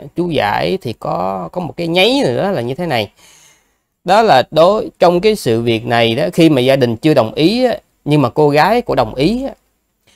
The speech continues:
thì trong trường hợp này cô gái của không phạm giới tà dâm, nhưng mà bê-, là chàng trai phạm giới tà dâm.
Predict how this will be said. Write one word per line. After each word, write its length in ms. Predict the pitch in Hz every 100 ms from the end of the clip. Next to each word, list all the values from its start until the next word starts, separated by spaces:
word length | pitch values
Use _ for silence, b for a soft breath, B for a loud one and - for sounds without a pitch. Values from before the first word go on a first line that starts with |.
| _ -
thì 140 | 147
trong 180 | 131 180
trường 140 | 151
hợp 140 | 131 123
này 120 | 127
cô 180 | 165 170
gái 220 | 175 233
của 120 | 170
không 280 | 170 190 170
phạm 220 | 135 107
giới 140 | 160 208
tà 220 | 127 113 143
dâm, 160 | 160
nhưng 120 | 156
mà 80 | 135 120
bê-, 360 | 156 147 147 127
là 320 | 131 127 120
chàng 220 | 110 120
trai 160 | 123 139
phạm 160 | 117 127
giới 100 | 170
tà 120 | 110
dâm. 120 | 117